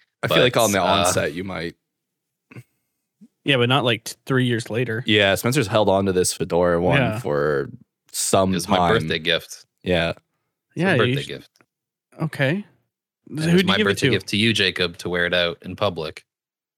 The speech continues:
Speaker 3: Uh-huh.
Speaker 2: Happy birthday.
Speaker 1: That's
Speaker 3: What
Speaker 1: really
Speaker 2: Really
Speaker 1: nice
Speaker 2: fun
Speaker 1: of
Speaker 2: night.
Speaker 1: you.
Speaker 2: It's a
Speaker 3: What
Speaker 2: really
Speaker 3: happened?
Speaker 2: fun night.
Speaker 3: I don't even remember that night. Where did we,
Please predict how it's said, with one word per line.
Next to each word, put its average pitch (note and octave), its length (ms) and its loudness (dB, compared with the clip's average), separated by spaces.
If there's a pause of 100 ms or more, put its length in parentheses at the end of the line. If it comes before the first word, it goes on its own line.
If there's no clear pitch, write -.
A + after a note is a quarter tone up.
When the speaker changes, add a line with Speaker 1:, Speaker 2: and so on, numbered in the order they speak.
(320)
Speaker 3:
Uh-huh. D3 100 0 (200)
Speaker 2:
Happy D#3 100 -2
birthday. E2 520 -6 (640)
Speaker 1:
That's F#2 200 -2
Speaker 3:
What - 60 -2
Speaker 1:
really E2+ 160 0
Speaker 2:
Really E2 120 0
Speaker 1:
nice - 80 4
Speaker 2:
fun - 80 0
Speaker 1:
of D#2+ 60 -2
Speaker 2:
night. E2+ 180 0
Speaker 1:
you. G#2+ 120 -8 (680)
Speaker 2:
It's - 80 -12
a - 60 -8
Speaker 3:
What - 20 2
Speaker 2:
really D3 100 2
Speaker 3:
happened? D#3+ 180 0
Speaker 2:
fun B2+ 60 -2
night. D2+ 200 -6 (1040)
Speaker 3:
I D3+ 100 4
don't B3 160 4
even D#3 180 4
remember C#3 300 2
that A2+ 180 2
night. A2 220 -4
Where B2 100 4
did E3+ 140 4
we, C3+ 160 2